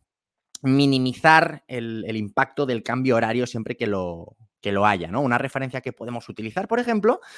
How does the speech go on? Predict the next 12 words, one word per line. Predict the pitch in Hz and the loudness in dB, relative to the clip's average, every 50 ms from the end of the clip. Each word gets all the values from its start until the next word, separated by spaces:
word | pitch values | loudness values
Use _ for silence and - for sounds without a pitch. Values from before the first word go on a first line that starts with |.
| - - - _ - | -20 -20 -14 _ 0
es | 165 180 208 220 214 - - - | 4 4 4 4 2 -2 -8 -6
la | - 147 151 156 156 160 165 | -6 -2 2 4 4 4 4
de | 160 165 185 190 202 208 - _ _ _ _ _ _ _ _ _ _ | 2 0 -2 0 0 -2 -4 _ _ _ _ _ _ _ _ _ _
intentar | - 165 165 165 160 151 - 156 151 151 143 - 185 185 175 - - | -4 -2 0 0 0 2 2 2 2 2 0 2 2 2 2 0 -2
pasar | - 151 - - 185 175 165 - - - | -6 -4 -2 0 2 2 2 0 0 4
un | 190 220 233 226 214 202 175 151 | 6 6 6 6 4 2 0 0
día | 139 190 196 196 175 135 117 101 - - _ _ _ _ _ | -2 -2 0 2 4 4 2 2 -4 -10 _ _ _ _ _
en | - 139 135 139 | -10 -8 -6 -4
el | 135 131 | -2 -2
lugar | 127 131 131 120 151 180 196 | -2 -2 0 0 0 0 0
de | 208 226 208 | 0 0 0
destino | 170 151 135 - _ - 160 160 170 185 233 311 359 | 0 -2 -4 -6 _ -6 -4 -2 -2 -2 -4 -6 -8